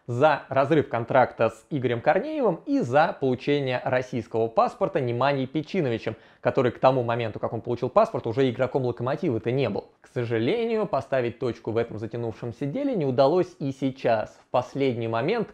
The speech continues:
клуб неожиданно нашел еще целый чемодан документов, который попросил приобщить к делу непосредственно на заседании. Как итог,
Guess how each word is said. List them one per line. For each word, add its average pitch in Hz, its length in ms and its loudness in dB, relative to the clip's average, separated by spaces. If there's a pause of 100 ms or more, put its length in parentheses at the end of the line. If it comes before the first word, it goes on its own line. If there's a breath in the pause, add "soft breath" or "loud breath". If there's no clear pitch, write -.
(120)
клуб 208 340 -2
неожиданно 156 640 -2
нашел 165 380 2
еще 123 320 0
целый 147 360 4
чемодан 123 840 2
документов, 123 680 -4 (300 loud breath)
который 208 320 2
попросил 127 480 -2
приобщить 120 480 -4
к 120 60 -6
делу 190 260 2
непосредственно 120 580 -4
на 117 140 -4
заседании. 110 680 -2 (320 soft breath)
Как 123 220 -2
итог, 240 380 2